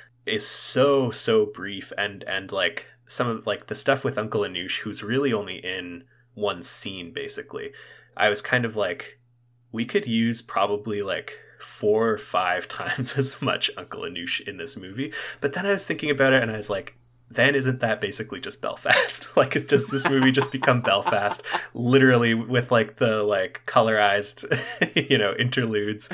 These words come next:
signifying the present day, and then the black and white, like, flashbacks, and, like, how, how do you approach that in a way that doesn't then seem kind of like just a trite, pat coming of age story that we've seen, like, a million times?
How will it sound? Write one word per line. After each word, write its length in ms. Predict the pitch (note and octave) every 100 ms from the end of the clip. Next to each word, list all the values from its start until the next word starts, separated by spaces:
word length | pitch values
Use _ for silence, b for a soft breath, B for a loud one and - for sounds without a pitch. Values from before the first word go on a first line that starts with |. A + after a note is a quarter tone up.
| B B B
signifying 600 | - A#2+ A#2 - G#2+ G#2
the 60 | G#2+
present 360 | - G#2 G#2+ -
day, 260 | G2 G2+
and 100 | G#2
then 100 | G#2
the 80 | G#2
black 340 | - G#2+ G#2
and 120 | A2+ G2+
white, 240 | G2 G#2+
like, 160 | F#2 -
flashbacks, 720 | - A#2 A2+ - A2+ A2+ -
and, 100 | G#2
like, 220 | F#2+ - B B B B -
how, 680 | - B2+ C3 C3 B2+ B2+ - - - _
how 240 | - C3+ C3
do 80 |
you 100 | C3+
approach 440 | B2+ - A#2+ A#2+ -
that 180 | A#2 A2
in 80 |
a 80 | A2+
way 240 | G#2+ G#2+ G#2+
that 180 | -
doesn't 580 | G#2+ G#2+ A2+ G#2+ A2 - B B B _ -
then 440 | G#2 A2 B2+ A2+
seem 320 | A2 - A2+ G#2+
kind 280 | - G2+
of 120 | G2 G2+
like 200 | F#2+ -
just 180 | G#2+
a 40 | G#2
trite, 680 | - - G#2+ G2 F#2+ - -
pat 540 | - - F2+ F2 - -
coming 260 | G#2+ F#2 F2+
of 140 | -
age 220 | E2+ -
story 380 | - F2 E2 E2
that 320 | E2 E2 - -
we've 180 | E2+
seen, 240 | - F2 E2+
like, 180 | D#2+ F2
a 40 |
million 400 | F2 F2+ E2+ E2
times? 560 | - A#2+ F#2 E2 E2